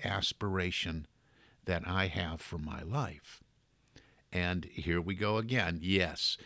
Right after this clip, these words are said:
this applies in the corporate environment, in the work environment, small, the small business owner,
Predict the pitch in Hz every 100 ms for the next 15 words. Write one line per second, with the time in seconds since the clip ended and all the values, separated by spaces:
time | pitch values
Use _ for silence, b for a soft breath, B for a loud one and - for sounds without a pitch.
0 | B B 87 80 98 - - - _ _
1 | _ _ _ - - - - - 107 104
2 | 110 113 117 110 - - - 87 82 80
3 | 85 78 - - 104 - 127 - 123 107
4 | 117 120 120 120 117 85 87 110 - 117
5 | 107 113 117 113 107 - 87 76 - -
6 | - 104 104 104 107 107 117 107 113 107
7 | 110